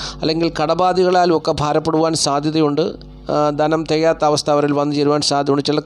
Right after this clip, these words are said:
കടം മേടിക്കുവാൻ സാധ്യതയുണ്ട്. എന്നാൽ ചിലർക്ക് സുഹൃത്തുക്കൾ, സഹോദരങ്ങൾ മുഖേനയുള്ള സഹായ സഹകരണങ്ങൾ ഇക്കാര്യങ്ങളിൽ വന്നു ചേരുവാനും സാധ്യതയുള്ള ദിവസമാണ്. പിതാവിൻ്റെ സ്ഥിതി അവർക്ക് അത്ര അനുകൂലമല്ല നാളത്തെ ദിവസം എന്നുള്ളത് അറിഞ്ഞുകൊള്ളുക. അതുപോലെ തന്നെ ആൺമക്കൾ മുഖേനയുള്ള ദുഃഖകരമായ അനുഭവങ്ങളും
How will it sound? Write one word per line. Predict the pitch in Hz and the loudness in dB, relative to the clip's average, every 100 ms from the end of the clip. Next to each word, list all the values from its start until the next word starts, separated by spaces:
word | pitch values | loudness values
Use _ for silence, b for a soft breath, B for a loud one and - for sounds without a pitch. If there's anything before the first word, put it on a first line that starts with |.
| - | -2
കടം | 147 156 | 0 0
മേടിക്കുവാൻ | 147 170 180 180 - | 0 -2 -2 -2 0
സാധ്യതയുണ്ട്. | 147 147 147 147 139 165 233 - B B B B B | -2 -2 0 0 0 -2 -4 -10 B B B B B
എന്നാൽ | 180 202 202 | -2 -2 0
ചിലർക്ക് | 196 214 226 | 0 0 0
സുഹൃത്തുക്കൾ, | 214 208 196 214 220 | 0 0 -2 -2 0
സഹോദരങ്ങൾ | 202 190 196 202 202 190 | 0 2 2 2 0 0
മുഖേനയുള്ള | 180 180 180 180 - | 0 2 2 0 0
സഹായ | 165 190 185 | 2 2 2
സഹകരണങ്ങൾ | 180 175 175 175 165 | 0 0 0 -2 -2
ഇക്കാര്യങ്ങളിൽ | 180 165 170 170 165 151 | 0 0 2 0 0 0
വന്നു | 175 180 | 0 0
ചേരുവാനും | 160 160 170 - | 0 2 0 0
സാധ്യതയുള്ള | 143 151 151 147 | -2 0 0 0
ദിവസമാണ്. | 143 - 151 147 151 | 0 0 0 0 -2
പിതാവിൻ്റെ | 160 180 220 226 | 0 0 2 0
സ്ഥിതി | 196 190 | 0 0
അവർക്ക് | 180 180 170 | 0 0 -2
അത്ര | - 165 | 0 0
അനുകൂലമല്ല | 160 185 180 165 156 160 - B B B B B B 156 | 2 2 2 2 0 -2 -4 B B B B B B -4
നാളത്തെ | 160 160 165 | -4 0 0
ദിവസം | 160 185 214 - B B B - | 2 -2 -4 -10 B B B -6
എന്നുള്ളത് | 160 165 165 160 | -2 0 2 0
അറിഞ്ഞുകൊള്ളുക. | 151 165 156 156 165 | 2 2 2 2 2
അതുപോലെ | 156 160 160 | 2 2 2
തന്നെ | 165 160 - 143 | 0 -2 -2 -2
ആൺമക്കൾ | 165 175 170 175 175 160 | -2 -2 -2 0 2 0
മുഖേനയുള്ള | 151 165 160 156 160 190 - 165 | 0 2 2 2 0 -2 -4 -4
ദുഃഖകരമായ | 156 170 160 160 | -2 0 0 0
അനുഭവങ്ങളും | 160 147 151 160 185 | 0 0 2 0 -2